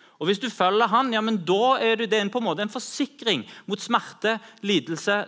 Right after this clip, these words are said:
død og vanskeligheter. Nei, det er ikke det. Det ser en her. Tørken har definitivt rammet denne enka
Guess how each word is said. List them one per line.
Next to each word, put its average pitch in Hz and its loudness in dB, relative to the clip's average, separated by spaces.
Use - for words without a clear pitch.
død 170 4
og 196 2
vanskeligheter. 202 0
Nei, 220 2
det - -6
er 240 4
ikke 269 -2
det. 151 2
Det 180 0
ser 156 0
en 202 0
her. 226 2
Tørken 202 0
har 180 4
definitivt 208 -4
rammet 139 0
denne 139 -2
enka 123 -6